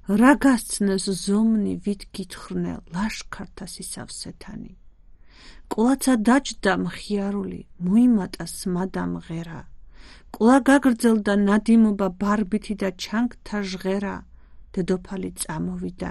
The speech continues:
შეეყარა მწუხრსა დღერა. ძილ პირამდის სიხარულსა, სიხარული ჰგლანდა ვერა. ავიყარანით მიგჭირდა სმა, დოსტაქნისა მეტისა. საწოლს შემოვე, შემექმნა,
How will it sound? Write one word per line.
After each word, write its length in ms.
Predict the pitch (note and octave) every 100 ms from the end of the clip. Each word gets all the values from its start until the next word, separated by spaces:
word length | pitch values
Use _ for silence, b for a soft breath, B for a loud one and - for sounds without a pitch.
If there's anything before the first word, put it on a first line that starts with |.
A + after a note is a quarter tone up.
| F3+
შეეყარა 720 | - - G#3+ A3 - F#3+ F#3+
მწუხრსა 720 | F3+ F#3+ - G3+ - - - F#3
დღერა. 580 | - F3+ F3+ F3+ G3 G3 F#3+ - - - -
ძილ 280 | - G3+ F#3 F#3
პირამდის 640 | F#3 A3 A3+ G3+ F#3+ F3+
სიხარულსა, 920 | - - F3 - E3 E3+ - - - - -
სიხარული 840 | - - A#3+ - F3 E3+ - F3+
ჰგლანდა 640 | - - D#3+ F3 F#3 F3+ F#3+ -
ვერა. 380 | - C3 A#2+ G#3 - - - - B B B B B B
ავიყარანით 880 | F#3+ G#3 A3+ - G#3+ B3+ B3 A#3 A3+
მიგჭირდა 800 | A3 G#3 A#3 A3+ - A3 G3+ G#3+
სმა, 340 | G#3 - G#3+ G#3
დოსტაქნისა 1000 | G3 G#3 G#3 - A3+ - - A3 - G#3+
მეტისა. 680 | G#3 G3 G3+ G#3+ - G#3 G3 G3 - b b b -
საწოლს 540 | - G3+ F#3+ G3+ G3 -
შემოვე, 580 | - G3 G#3+ A3 G#3+ G#3
შემექმნა, 800 | - G3 G3+ G3+ - G3+ G3